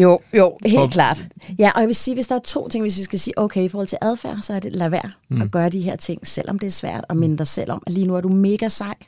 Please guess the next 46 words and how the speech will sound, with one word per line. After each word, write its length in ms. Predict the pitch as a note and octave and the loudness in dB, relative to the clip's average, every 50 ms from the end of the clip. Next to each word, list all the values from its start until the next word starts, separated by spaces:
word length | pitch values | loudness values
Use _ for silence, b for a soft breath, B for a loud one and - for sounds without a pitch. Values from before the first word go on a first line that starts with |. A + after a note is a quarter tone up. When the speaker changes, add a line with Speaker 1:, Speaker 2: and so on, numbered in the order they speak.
| b b b b | b b b b
Speaker 2:
Mm. 180 | A#2+ A2+ A2 - - - | -4 -4 -4 -6 -6 -4
Speaker 1:
og 140 | D#3+ D#3 | -2 -2
det 80 | D3+ D3+ | -2 -2
føles 340 | - - A3 G#3+ A3+ A3 - | 0 0 2 2 2 0 -2
virkelig 240 | A3 G3 F#3 G#3+ - | -2 -2 -4 -6 -8
forkert, 340 | - F#3+ - - - - F#3+ | -8 -8 -6 -8 -8 -6 -6
men 80 | F3 | -6
du 60 | F3 G3 | -6 -4
er 40 | |
sej, 280 | E3 - - F3+ D#3+ - - - | -2 -2 -2 -2 -2 -4 -8 -8
og 80 | D#3+ | -12
du 60 | E3 | -12
kan 200 | D#3+ - - E3+ - _ | -10 -8 -8 -8 -8 _
godt. 160 | - - - - _ _ | -14 -14 -14 -14 _ _
Speaker 2:
Mm. 140 | - G#2+ G#2+ G2+ G#2 B B B B B B _ | -6 -6 -6 -8 -14 B B B B B B _
Speaker 1:
På 80 | - F3 | -6 -4
tankeplan, 720 | - - - F#3+ F#3+ G3+ G#3 A#3+ A3 - A3 - - - | -4 -2 -2 0 0 0 0 -2 -4 -4 -4 -4 -2 -2
hvis 160 | G3 E3+ D#3+ - | -2 -2 0 0
det 100 | F3 D#3+ | 0 0
er, 60 | D#3+ | 0
du 80 | F#3 | 0
er 40 | F3+ | 0
meget 220 | D#3+ D3+ D3+ E3+ E3 | -2 -2 -2 -4 -4
forpint 400 | - F3 _ - - - - E3 | -6 -10 _ -8 -8 -6 -4 -4
af 60 | D3 - | -4 -4
alle 160 | D#3+ C#3+ D#3 | -2 -2 -2
mulige 160 | D#3+ D3 D#3 - | -2 -2 -4 -6
tvangstanker, 720 | - - - - - - - - C3+ C3+ C#3 D3+ F#3+ G3+ | -8 -8 -6 -6 -8 -8 -4 -4 -2 -2 -2 -2 -4 -6
der 80 | G3 F#3 | -8 -6
fylder 300 | - - F#3+ F3+ F#3 F3+ | -4 -4 -4 -4 -4 -4
rigtig 300 | F3+ F3 - - F#3 F3+ | -6 -6 -6 -6 -6 -4
meget, 300 | F3 E3+ E3 E3+ F#3 F3+ | -4 -4 -4 -4 -4 -6
så 100 | - A#3+ | -8 -8
kunne 160 | - - F#3+ | -8 -6 -4
vi 80 | F#3 D#3+ | -4 -4
bruge 340 | D#3+ - F3 F3 F3+ F#3 F3 b b b b b b b _ E3 E3 D#3 | -2 -2 0 0 0 0 -2 b b b b b b b _ 2 2 2
myggestiksmetaforen. 960 | F3+ F3 - - C#3+ - - C#3 B2 A#2 - - - - D#2 F2 C#3 B2 B B B B | 2 -2 -4 -8 -8 -6 -4 -4 -4 -4 -6 -10 -10 -10 -8 -8 -8 -8 B B B B
Speaker 2:
Mm. 60 | B2+ A#2+ A2+ G#2 B B | -4 -4 -4 -6 B B
Speaker 1:
Altså, 260 | - E3+ D#3+ - F#3+ - | -2 0 0 0 0 -2
at 160 | - F#3 E3+ - | -4 -6 -2 0
der 60 | F3+ | 0
er 40 | F3+ | 2
et 80 | E3+ | 2
myggestik, 520 | F#3+ F#3+ G#3 A3 A3 A#3+ - - F#3+ - - | 4 4 4 2 0 -2 -4 -4 -4 -2 -4
der 60 | F#3 | -6
klør, 540 | E3+ - - - G#3 G#3+ - - A3 G3+ | -6 -6 -6 -4 -4 -4 -2 -4 -6 -6